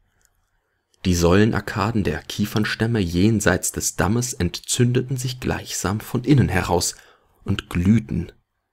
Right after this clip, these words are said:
wie Eisen. Auch die Geleise begannen zu glühen, feurigen Schlangen gleich, aber sie erloschen zuerst, und nun stieg die Glut langsam vom Erdboden in die Höhe,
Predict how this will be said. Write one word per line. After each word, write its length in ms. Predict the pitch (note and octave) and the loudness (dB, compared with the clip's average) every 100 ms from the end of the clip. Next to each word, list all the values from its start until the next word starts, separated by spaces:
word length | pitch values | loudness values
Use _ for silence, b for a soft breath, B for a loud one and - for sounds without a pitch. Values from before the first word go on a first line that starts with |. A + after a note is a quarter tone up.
| _ | _
wie 260 | G2+ B2 B2 | -2 0 2
Eisen. 500 | F#2+ E2 E2 E2 - _ _ _ _ _ _ _ _ _ _ _ _ _ _ B B B B | 2 0 -2 -6 -12 _ _ _ _ _ _ _ _ _ _ _ _ _ _ B B B B
Auch 160 | - - | 2 6
die 120 | G2+ | 8
Geleise 460 | G#2+ B2+ A#2 F2+ | 10 10 8 8
begannen 340 | F2+ F2+ F2+ F2 | 6 8 8 6
zu 160 | - | 4
glühen, 320 | F2 F#2+ F#2 F2+ | 4 6 6 4
feurigen 640 | - - C3+ G#2+ F#2 A#2 | 0 4 6 6 4 0
Schlangen 440 | - - D#3 F#2 F2 | -2 0 2 2 4
gleich, 320 | F2 F2+ - | 6 6 4
aber 240 | F#2+ F2+ | 2 4
sie 240 | F2+ F#2 - | 4 2 2
erloschen 460 | F2+ C3+ - E2 | 2 0 0 -4
zuerst, 480 | - - F2+ F#2 - | -4 2 4 6 4
und 160 | G#2+ D3 | 4 6
nun 200 | F#3 - B B | 4 4 B B
stieg 560 | B - - F#3 - - | B 4 4 -4 -4 -8
die 180 | - - | -8 0
Glut 400 | G2+ A2 D3+ - | 4 6 4 4
langsam 680 | F#2+ F#2 D3 E3 D#3+ E3+ F3 | 6 8 8 6 6 4 2
vom 220 | - E3+ - | 2 0 4
Erdboden 680 | - A2 B2 - A2+ A#2 A2 | 6 6 6 4 6 6 4
in 160 | A2+ B2+ | 2 4
die 240 | D3 D3 | 4 6
Höhe, 340 | B2+ G2 E2 | 8 8 8